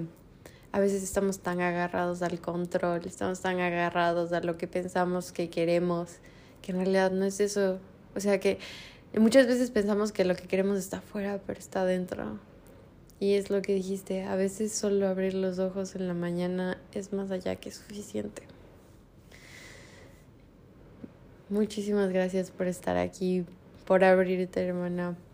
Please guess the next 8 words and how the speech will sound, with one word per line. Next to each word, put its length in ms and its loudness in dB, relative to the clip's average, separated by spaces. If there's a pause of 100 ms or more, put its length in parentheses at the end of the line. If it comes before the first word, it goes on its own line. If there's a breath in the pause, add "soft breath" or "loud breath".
(140)
por 160 2
compartirnos 880 4
tu 80 -4
experiencia, 800 0
por 160 -2
compartirnos 960 -2 (280)
tus 180 -10
sentimientos, 960 0